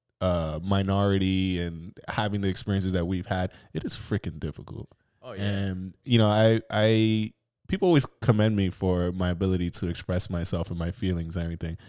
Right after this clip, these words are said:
Speaker 1: It wasn't easy. <laughs> You know what I'm saying? Like, it took a lot of work, um, especially in the last ten years. Like, I didn't grow up like this. You know, I grew up in a machista household. I grew up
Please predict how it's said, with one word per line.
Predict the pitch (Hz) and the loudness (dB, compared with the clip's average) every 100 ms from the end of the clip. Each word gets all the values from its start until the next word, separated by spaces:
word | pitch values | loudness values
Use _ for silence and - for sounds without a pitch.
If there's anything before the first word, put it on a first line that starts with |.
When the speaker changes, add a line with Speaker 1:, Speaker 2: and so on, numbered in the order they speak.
| - | -4
Speaker 1:
It | - | 2
wasn't | 220 208 135 | 6 6 4
easy. | 131 127 82 85 - _ _ | 0 0 -4 -8 -14 _ _
<laughs> | 127 175 165 | 6 8 8
You | 139 147 | 8 4
know | |
what | 156 | 4
I'm | 143 | 2
saying? | 156 147 | 2 4
Like, | 131 | 4
it | 123 - | 2 0
took | 143 | 2
a | 120 | 2
lot | 107 110 117 113 113 | 2 0 2 2 2
of | 101 98 | -4 0
work, | 98 101 95 - - - - _ | 4 6 6 0 -12 -20 -20 _
um, | 104 95 92 | 0 2 0
especially | - 117 117 | 2 4 4
in | 104 | 4
the | 98 | 4
last | 92 90 - | 4 2 0
ten | 101 104 | 0 0
years. | 87 85 82 | 0 -2 -2
Like, | 90 | 0
I | 120 | 2
didn't | 135 92 | 2 2
grow | 98 90 | 2 4
up | 98 113 | 2 2
like | 78 82 | -4 -10
this. | 90 90 - - _ | -10 -6 -8 -8 _
You | - | -8
know, | 85 | -2
I | 92 | -2
grew | 90 113 107 | 4 6 8
up | 98 - - - _ _ | 6 0 -12 -20 _ _
in | 101 95 | -2 0
a | 90 | 0
machista | 92 92 - 101 - 92 92 - | 0 0 0 0 2 2 0 -2
household. | - 104 - - 87 87 | -2 -2 -2 -2 -2 -2
I | 85 | -4
grew | 87 98 95 | -2 -2 0
up | 90 | -2